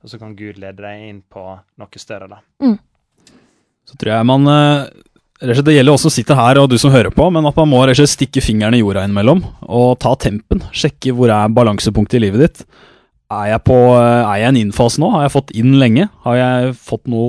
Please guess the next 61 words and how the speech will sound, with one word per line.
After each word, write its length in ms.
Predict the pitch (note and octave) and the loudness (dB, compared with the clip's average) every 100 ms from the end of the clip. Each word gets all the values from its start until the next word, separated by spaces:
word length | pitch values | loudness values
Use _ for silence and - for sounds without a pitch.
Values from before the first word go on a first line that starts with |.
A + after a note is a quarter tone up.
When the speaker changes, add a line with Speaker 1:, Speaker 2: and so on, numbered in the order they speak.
| B2+ | -4
Speaker 3:
o-, 240 | A2+ A#2+ | -4 -4
ovenifra, 340 | G2 G2+ - - | -4 -6 -8 -6
eller 120 | - | -4
har 80 | A2+ | -2
jeg 80 | A2+ G#2+ | -2 -4
gitt 120 | - | -6
noe 120 | A#2+ G#2+ | -8 -6
ut? 280 | D#3+ - - - _ _ _ _ - | -8 -8 -20 -20 _ _ _ _ -10
At 80 | C3 | -2
det 100 | C3 | 0
er 100 | A2 | 2
en, 200 | B2+ B2+ | 4 4
eh, 480 | C3 B2+ B2+ A#2+ B2 | 4 2 0 -2 -4
et 80 | |
viktig 360 | C3 C#3 - A#2+ | -4 -8 -6 -4
del 140 | G#2+ | -2
av 80 | A2+ | -2
det 80 | A2+ | -2
å 40 | A2+ | 0
være 140 | G#2 | -2
en 60 | G2+ | -4
disippel, 340 | A2 G2+ G#2 | -8 -10 -10
å 60 | A#2 | -10
ta 160 | - F#2+ | -8 -4
en 60 | B2 | -2
litt 80 | |
sånn 140 | A2+ G#2+ | -2 -2
realitetssjekk, 760 | G#2 A2 - - - - - - | -2 -4 -4 -8 -8 -10 -10 -10
egentlig. 300 | D3 - F#3+ - | -8 -8 -12 -10
Speaker 2:
Ja. 140 | B3+ - _ | -10 -10 _
Speaker 3:
På 80 | C3+ | -2
hvor 180 | A#2+ B2 | 2 2
er 180 | A2 A2 C3 | 2 0 -2
jeg? 40 | - | -4
Hvor 140 | A#2+ B2+ | 0 2
er 120 | B2 | 2
jeg 120 | A#2 | 0
i 80 | A#2 | 0
min 160 | A#2 A2 | 0 0
tro? 300 | B2 C#3+ D#3+ _ _ _ | 0 0 -2 _ _ _
Eh, 360 | A2 A2+ A2+ A2+ | -6 -4 -2 -2
hvor 140 | A2+ | -2
er 120 | A2+ G#2+ | -2 -2
jeg 20 | |
i 60 | A2 | -4
mitt 120 | A#2 | -2
lederskap 540 | A#2+ G#2+ F#2 - - | -2 -2 -4 -6 -4
til 80 | - | -2
deg 80 | A2 | -2
som 120 | A2 A#2 | 0 2
leder, 320 | G#2+ G2 A2+ | 0 0 -2
eller 140 | A#2 | -2
hvor 180 | G#2+ A2 | -2 -4
er 80 | G#2+ | -4
jeg 40 | G2+ | -8
i 80 | G#2+ | -10
mitt 120 | G#2+ | -10
tjenerskap, 480 | A2+ F#2+ - E3 - | -10 -10 -8 -8 -6
du 100 | A2 | -8
som 400 | - A2 G#2+ G#2+ _ | -6 -4 -4 -6 _
tjener? 380 | - A#2+ G#2 D3+ | -4 -2 -2 -4